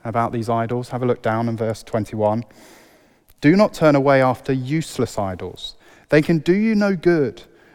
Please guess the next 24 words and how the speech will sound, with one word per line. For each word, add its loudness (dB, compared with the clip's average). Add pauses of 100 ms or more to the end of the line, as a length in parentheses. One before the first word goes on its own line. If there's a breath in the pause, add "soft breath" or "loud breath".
nor 4
can -4
they 2
rescue -2
you, -6 (580 soft breath)
because -2 (460 soft breath)
they 0
are 0
useless." -8 (1400)
Going 2
after 0
these -4
things, -2
making 0
them 2
your 2 (120)
ultimate, 0 (840 soft breath)
it's -10
no 0
good. -4 (720)
They 0
can't -2
rescue -2
you. -2